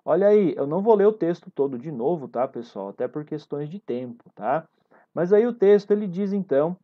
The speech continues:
que já no final de novembro as, as, as, é, é, as ruas, né, se enchem de luzes de Natal e também já se escutam os villancicos, né, que a gente viu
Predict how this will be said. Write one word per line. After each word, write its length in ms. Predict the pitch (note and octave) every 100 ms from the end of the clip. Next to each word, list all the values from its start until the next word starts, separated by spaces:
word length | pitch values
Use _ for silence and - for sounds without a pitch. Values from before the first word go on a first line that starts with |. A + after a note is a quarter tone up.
| _ _ _ _
que 140 | G3
já 400 | E3 G#3 A#3 A3+
no 100 | G#3+
final 360 | - F#3 F3 D#3+
de 120 | F3+
novembro 640 | G#3 E3+ D3 F#3 F3+ D#3
as, 180 | D3+ - -
as, 320 | C3+ B2+ -
as, 580 | B2+ B2 A#2+ - - _ _ _ _
é, 320 | - A2 -
é, 40 | A#2
as 260 | B2 B2
ruas, 560 | - C#3+ G#3+ F3 A#2+ A#2
né, 280 | B2 E3 D#3+
se 320 | - C3 B2
enchem 400 | F3+ G#3+ - D#3+
de 140 | C#3
luzes 640 | A#2+ A#2 F3+ G3+ E3 A#2+ A#2+
de 120 | A2+
Natal 580 | A2+ G#2+ A2 C#3+ E3+ D#3+
e 40 |
também 320 | D#3 D3+ D#3+
já 140 | E3+ E3
se 100 | F3
escutam 540 | D3+ - F3 F3+ F3
os 160 | E3 D3
villancicos, 1000 | C#3+ F3 D#3 A#2+ - G#3+ G#3+ - F#2+ -
né, 240 | C3+ A#3+ - _ _
que 80 | E4+
a 60 |
gente 280 | G#3 F3 A#3
viu 240 | F3+ E3+